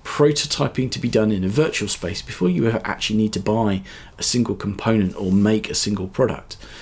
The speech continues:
So three D cad's hugely powerful and hugely useful for the engineer from that point of view. We also have the, the functionality where three D cad nowadays is, is talking to the purchasing systems. As an engineer chooses components to put into a design,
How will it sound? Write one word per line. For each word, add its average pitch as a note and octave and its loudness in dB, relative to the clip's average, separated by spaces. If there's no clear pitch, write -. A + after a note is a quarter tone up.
So A#2 2
three D#3 4
D D#3 4
cad's A2+ -2
hugely B2+ 2
powerful G2+ -4
and F#2+ -2
hugely B2 -2
useful G2+ -2
for - -8
the F2+ -4
engineer F#2 -2
from G#2 -2
that C3 2
point G2 -4
of F2 -8
view. G#2 4
We C#3+ 6
also B2+ 4
have A#2 2
the, G2+ 4
the G2 -4
functionality G#2+ 0
where G2 2
three A#2+ 2
D G2+ 2
cad G#2 -2
nowadays F#2+ 0
is, F2 -6
is F#2+ -4
talking G#2+ 0
to - -2
the A#2 2
purchasing - 2
systems. - -4
As G2+ 2
an G2+ 4
engineer G#2+ 4
chooses A#2 2
components A2 -2
to - -8
put G2+ 0
into G2 0
a F2+ -4
design, A#2 2